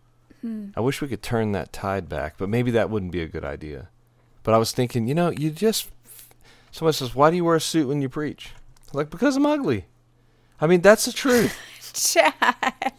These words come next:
Speaker 2: I don't look like, I, if you see me just, like, wearing normal clothes, I see myself, like, I was like,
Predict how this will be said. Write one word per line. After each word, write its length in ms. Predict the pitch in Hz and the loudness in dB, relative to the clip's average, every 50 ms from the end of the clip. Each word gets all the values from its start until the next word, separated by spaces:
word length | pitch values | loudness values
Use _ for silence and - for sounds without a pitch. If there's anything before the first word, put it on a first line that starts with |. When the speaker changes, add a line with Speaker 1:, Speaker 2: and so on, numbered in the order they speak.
| - - - _ - - - _ 359 - _ _ _ _ _ _ _ _ _ _ | -10 -10 -10 _ -18 -20 -20 _ -20 -20 _ _ _ _ _ _ _ _ _ _
Speaker 2:
I 120 | - 165 | 0 6
don't 200 | 208 226 220 190 | 6 8 6 6
look 360 | 185 180 202 208 208 190 180 - - | 6 6 4 4 4 -2 -8 -4 0
like, 220 | 147 165 - - - | 0 0 0 -2 -6
I, 220 | - 165 190 208 - - | -4 0 0 0 0 0
if 200 | 160 - - 165 | -4 -6 -6 -4
you 140 | 190 226 | -2 -2
see 300 | 220 - - 202 196 196 | -2 0 0 0 0 2
me 200 | 190 180 160 151 143 | 2 2 0 0 -2
just, 240 | 143 143 135 - - | -2 -4 -2 -2 -2
like, 140 | 135 123 | -2 -2
wearing 360 | - 123 131 135 139 135 123 117 | 0 2 2 4 4 4 2 4
normal 280 | 113 120 127 139 135 127 | 4 4 4 2 0 -4
clothes, 380 | - - - 147 165 165 - | -4 -4 -4 -4 -4 -4 -4
I 220 | 160 147 143 - - | -6 -4 -4 -4 -4
see 180 | - - 185 | -2 -2 -2
myself, 440 | 175 175 175 - 185 175 175 165 - | -2 -2 -2 0 0 0 0 0 0
like, 180 | 151 131 - - | -2 -2 -2 -2
I 80 | 104 | -4
was 100 | 131 139 | -4 -4
like, 140 | 135 107 - | -4 -6 -6